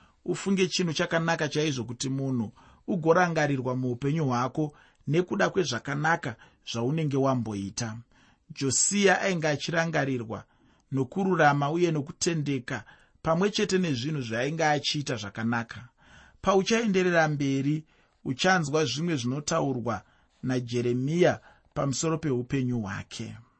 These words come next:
Ndinotenda uchapedzisa zvikamu zvose zvezvitsauko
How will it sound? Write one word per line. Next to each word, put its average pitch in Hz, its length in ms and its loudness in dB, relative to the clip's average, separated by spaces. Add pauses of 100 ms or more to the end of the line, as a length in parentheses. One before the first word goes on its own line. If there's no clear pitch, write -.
(1000)
Ndinotenda 151 580 0
uchapedzisa 165 580 -2
zvikamu 151 420 -4
zvose 190 500 -2 (520)
zvezvitsauko 151 920 0